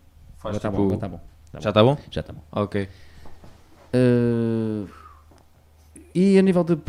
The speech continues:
Speaker 2: temos aqui uma pergunta da Ana Sofia Barradas, mais uma, que eu vou, eh, fazer, que é, também, também gostava de perguntar isto, já falamos um bocado, mas lá tá, mais a, a fundo agora.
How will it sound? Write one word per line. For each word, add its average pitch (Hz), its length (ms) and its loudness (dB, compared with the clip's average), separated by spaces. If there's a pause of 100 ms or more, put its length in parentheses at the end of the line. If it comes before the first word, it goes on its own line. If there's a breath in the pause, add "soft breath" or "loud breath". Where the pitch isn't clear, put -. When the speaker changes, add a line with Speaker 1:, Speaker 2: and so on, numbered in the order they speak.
Speaker 2:
temos 135 180 0
aqui 139 120 -4
uma 143 100 4
pergunta 127 220 2
da 120 120 2
Ana 120 120 2
Sofia 107 480 -2
Barradas, 95 420 -6
mais 98 200 -4
uma, 104 160 -6 (200)
que 98 80 -14
eu 92 280 -14
vou, 85 300 -12 (240)
eh, 87 120 -12 (120)
fazer, 95 400 -8 (100)
que 107 240 -4
é, 101 240 -4
também, 107 220 -4
também 101 300 -6 (180)
gostava 98 240 -6
de - 40 -10
perguntar 98 260 -4
isto, 104 100 -6
já 104 100 -4
falamos 101 220 -4
um 101 40 -2
bocado, 117 240 -6
mas - 240 -12
lá 85 140 -10
tá, 87 140 -10 (460)
mais 95 340 -6
a, 95 220 -8
a 98 40 -10
fundo 110 240 -10
agora. 90 260 -12